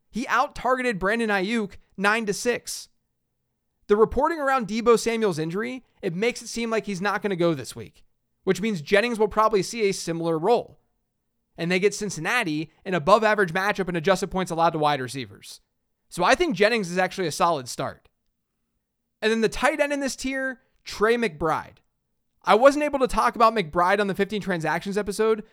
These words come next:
because news broke about Zach Ertz being placed on I R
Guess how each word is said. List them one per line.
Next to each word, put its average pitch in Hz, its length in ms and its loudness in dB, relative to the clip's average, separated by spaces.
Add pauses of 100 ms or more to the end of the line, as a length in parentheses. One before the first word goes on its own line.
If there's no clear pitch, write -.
(120)
because 190 260 0
news 226 320 -2
broke 190 380 2
about 180 240 2
Zach 175 320 0
Ertz 202 220 2
being 170 180 -4
placed 185 280 -2
on 180 100 -2
I 160 180 0
R 156 420 4